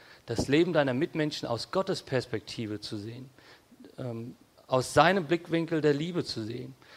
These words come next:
Und die Bibel zeigt dir Gottes Geschichte mit uns Menschen. Die Bibel und der christliche Glaube sind mal ganz allgemein gesprochen, historisch gesehen, super nachvollziehbar. Also wenn du dich da reinkniest,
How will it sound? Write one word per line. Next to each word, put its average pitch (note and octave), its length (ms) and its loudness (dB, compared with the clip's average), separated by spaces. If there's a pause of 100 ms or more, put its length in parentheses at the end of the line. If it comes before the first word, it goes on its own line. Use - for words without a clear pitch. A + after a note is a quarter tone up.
(140)
Und B2+ 40 -8
die B2 80 -6
Bibel D#3+ 300 2
zeigt F3+ 340 4
dir D3 80 -2
Gottes F3 360 2
Geschichte F#3 440 0
mit D#3+ 160 -2
uns C#3 200 -4
Menschen. D#3 440 -4 (1600)
Die B2+ 100 -4
Bibel F3+ 280 -2
und D#3+ 80 2
der C3 100 4
christliche E3+ 480 -4
Glaube F3 480 6
sind C3+ 240 -2
mal C3+ 120 4
ganz D3 280 2
allgemein D3 480 2
gesprochen, B2 480 -2
historisch E3 680 2
gesehen, A#2+ 500 -2 (380)
super E3+ 720 2 (440)
nachvollziehbar. A#2 1080 0
Also A#2+ 260 -4
wenn C3+ 100 -2
du C#3+ 80 -2
dich C3+ 160 -6
da B2+ 140 2
reinkniest, D#3 680 0